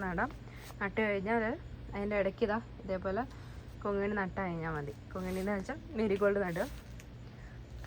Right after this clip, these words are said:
പിന്നെ നമ്മൾ ഈ, ആ, നമ്മുടെ കമ്മ്യൂണിറ്റി ഉള്ളവർ സാധാരണ ഈ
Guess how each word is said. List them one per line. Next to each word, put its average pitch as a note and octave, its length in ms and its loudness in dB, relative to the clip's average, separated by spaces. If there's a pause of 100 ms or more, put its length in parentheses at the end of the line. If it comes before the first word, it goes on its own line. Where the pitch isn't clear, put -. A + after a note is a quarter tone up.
(600)
പിന്നെ B3+ 240 6 (180)
നമ്മൾ A#3 200 2 (920)
ഈ, - 20 -2 (1120)
ആ, - 20 0 (220)
നമ്മുടെ B3 280 4
കമ്മ്യൂണിറ്റി A#3+ 480 2
ഉള്ളവർ A3 320 6 (260)
സാധാരണ G#3+ 420 6 (120)
ഈ G#3+ 60 2